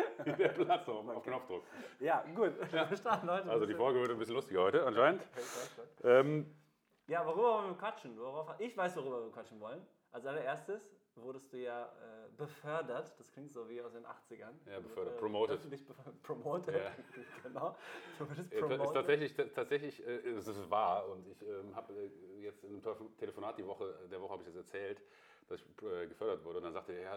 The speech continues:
Speaker 1: „Ja, du wurdest jetzt promoted und dann, ähm, können wir ja jetzt irgendwie nochmal anderes, äh, Level eingehen.“ Da dachte ich, „Wie promoted? Wer hat denn, wer hat dir das erzählt?“
Speaker 2: <laughs>
Speaker 1: Weil, äh, ich irgendwie das,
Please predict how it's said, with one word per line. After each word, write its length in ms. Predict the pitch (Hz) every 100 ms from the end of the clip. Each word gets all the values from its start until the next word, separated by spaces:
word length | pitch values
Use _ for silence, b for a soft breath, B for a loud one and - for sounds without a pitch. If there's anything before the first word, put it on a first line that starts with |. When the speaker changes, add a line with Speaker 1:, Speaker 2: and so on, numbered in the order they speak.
| 95
Speaker 1:
„Ja, 80 | 92
du 80 | 98
wurdest 200 | 131 131
jetzt 120 | -
promoted 380 | 113 127 139 107
und 100 | 98
dann, 280 | 104 110 98
ähm, 460 | 101 101 104 104 95
können 160 | 117 117
wir 60 |
ja 260 | 110 107 104
jetzt 220 | 101 98
irgendwie 180 | 101 101
nochmal 260 | 101 101 95
anderes, 360 | 101 95 90 87 95
äh, 20 |
Level 240 | 95 110 101
eingehen.“ 260 | 98 98
Da 80 | 90
dachte 120 | 87
ich, 80 | - 85 69 64 -
„Wie 80 | 78
promoted? 400 | 80 78 78 73
Wer 100 | 85
hat 60 | 85
denn, 120 | 85 80
wer 60 | 87
hat 60 |
dir 40 | 85
das 120 | 82
erzählt?“ 340 | - 123 - -
Speaker 2:
<laughs> 380 | - 147 - _
Speaker 1:
Weil, 180 | - 80
äh, 360 | 80 90 85 78
ich 100 | -
irgendwie 300 | 85 87
das, 100 | 82